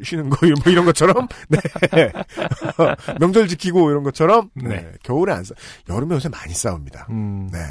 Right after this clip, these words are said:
Speaker 2: 음.
Speaker 1: 어, 술은요, 술이 사람을 조종하는 게 아닙니다.
Speaker 2: 음.
Speaker 1: 네.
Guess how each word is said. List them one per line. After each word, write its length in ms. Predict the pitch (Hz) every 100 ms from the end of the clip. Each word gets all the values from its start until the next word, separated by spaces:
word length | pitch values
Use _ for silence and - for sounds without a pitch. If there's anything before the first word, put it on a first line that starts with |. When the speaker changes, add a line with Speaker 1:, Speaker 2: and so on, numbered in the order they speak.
| 62 98
Speaker 2:
음. 200 | 95 90 90
Speaker 1:
어, 400 | 95 98 95 92 87 - - _ _ _
술은요, 840 | - 208 220 220 208 214 185 78 _ _ _ _ _ _
술이 460 | - 226 254 233
사람을 420 | 208 208 202 190 156
조종하는 460 | 131 147 143 139
게 80 | 156
아닙니다. 400 | 98 92 69 - _ 107
Speaker 2:
음. 160 | 95 - -
Speaker 1:
네. 200 | 107 80